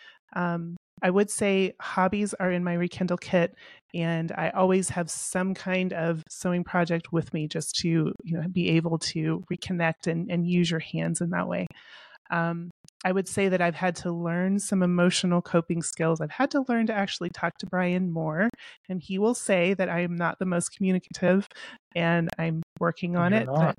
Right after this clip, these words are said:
Speaker 1: I'm still not great at it, let's face it. <laughs>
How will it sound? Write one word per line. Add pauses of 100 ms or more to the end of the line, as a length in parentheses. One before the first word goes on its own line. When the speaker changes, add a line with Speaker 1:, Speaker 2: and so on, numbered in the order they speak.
(140)
Speaker 1:
I'm
still
not
great
at
it,
let's
face
it. (2000)
<laughs>